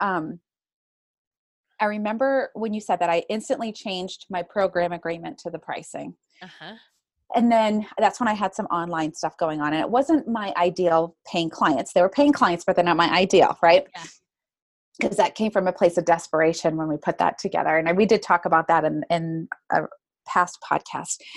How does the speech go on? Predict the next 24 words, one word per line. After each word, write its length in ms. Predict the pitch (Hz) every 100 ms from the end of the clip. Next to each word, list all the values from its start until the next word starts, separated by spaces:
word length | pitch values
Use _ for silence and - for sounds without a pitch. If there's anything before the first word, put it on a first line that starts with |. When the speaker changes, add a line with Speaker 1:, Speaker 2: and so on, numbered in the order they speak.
| - - -
Speaker 1:
But 80 | 262
if, 280 | 262 - - - _ _ _ _ _ _ -
if 160 | 220
you 80 | 220
think 320 | - 294 302
about 300 | 294 196 156
it, 60 | 156
it 20 |
was 140 | 160 -
so 120 | 220
funny. 340 | - 202 165
Like, 180 | 156 147
when 80 | 165
I 80 | 165
closed 640 | - - 202 254 - _
down 280 | 202 196 190
my 100 | 175 156
online 380 | 170 175 175 165
program 440 | 165 160 180 220
before 320 | 208 - 156
I 60 | 160 -
revamped 840 | - 175 160 160 - 165 151 165 262
it, 160 | 294 - _ _ -
Speaker 2:
Uh-huh. 300 | 170 190